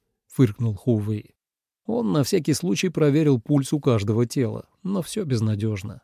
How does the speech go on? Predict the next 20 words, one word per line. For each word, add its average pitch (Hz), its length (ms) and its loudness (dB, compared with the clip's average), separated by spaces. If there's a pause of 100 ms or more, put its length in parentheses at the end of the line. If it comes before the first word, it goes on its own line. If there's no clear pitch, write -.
(140)
они 131 360 2
были 110 280 -2
мертвы. 107 560 -4 (540)
Ху 208 220 -2
Фэйцинь 170 580 4
обернулся 131 520 4
к - 80 -4
монахам, 123 560 2 (220)
которые 160 360 4
столпились 123 520 2
поодаль, 131 500 4 (320)
передавая 151 520 6
друг 120 180 4
другу 120 240 4
бодейку, 120 580 6
в - 80 -2
которой 123 420 4
развели 120 380 4
чудодейственную 113 800 2
пилюлю, 127 480 2